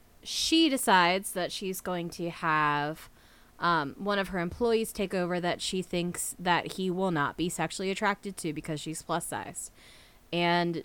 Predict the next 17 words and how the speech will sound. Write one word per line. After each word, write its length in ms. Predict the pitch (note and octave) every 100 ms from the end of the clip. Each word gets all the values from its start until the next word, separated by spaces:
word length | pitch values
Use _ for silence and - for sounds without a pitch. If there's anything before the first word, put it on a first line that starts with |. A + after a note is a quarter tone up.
| -
she's 500 | - - A#3 A#3+ -
fucking 360 | D4+ D#4 E4+
wrong. 460 | C#4+ C#4 G#3+ D#3 C3
And 300 | - G3+ -
I 300 | D3+ G3 G#3
hate 480 | F#3+ - F#3+ G#3+ A#3+
her 140 | G#3 G#3
boss. 580 | F3 E3+ F3+ G#3+ - - G3+
<laughs> 160 | - -
Her 140 | F4
boss 320 | C4+ A#3+ B3+
is 100 | C#4+
a 160 | D#4 D4+
fucking 460 | - A3+ A3+ A3
cunt 340 | - F3+ F3 -
for 180 | F3 D#3+
real. 400 | D#3 C#3 -